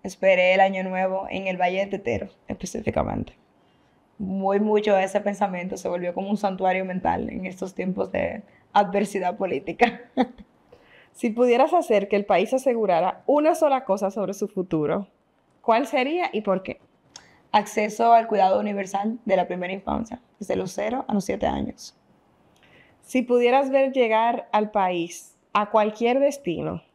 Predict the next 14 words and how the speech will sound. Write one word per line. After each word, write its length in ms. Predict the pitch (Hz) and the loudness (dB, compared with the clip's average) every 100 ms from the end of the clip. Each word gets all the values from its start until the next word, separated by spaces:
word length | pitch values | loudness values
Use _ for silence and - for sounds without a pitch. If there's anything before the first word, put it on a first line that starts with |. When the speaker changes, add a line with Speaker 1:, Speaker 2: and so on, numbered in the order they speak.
| _ _ _ | _ _ _
Speaker 2:
y 60 | 190 | -2
lo 120 | 190 | 0
clave 460 | 196 190 226 233 - | 2 2 2 -2 -6
está 320 | - 185 - | -6 -4 0
en 80 | 202 | 0
lo 80 | 214 | 0
siguiente, 580 | 226 190 180 175 170 175 _ _ _ | 0 0 0 -2 -4 -6 _ _ _
sin 280 | - 247 254 | -2 0 2
importar 560 | 254 247 247 262 294 | 2 0 2 0 0
cuán 360 | - 269 285 359 | 0 2 4 4
improbable 880 | 370 349 294 240 196 185 170 175 - | 4 4 4 4 4 2 0 -2 -6
sea 340 | - - 214 | -14 -2 0
ese 200 | 240 254 | 0 -2
camino, 600 | 254 233 185 156 160 247 | -4 -2 -2 -4 -4 -6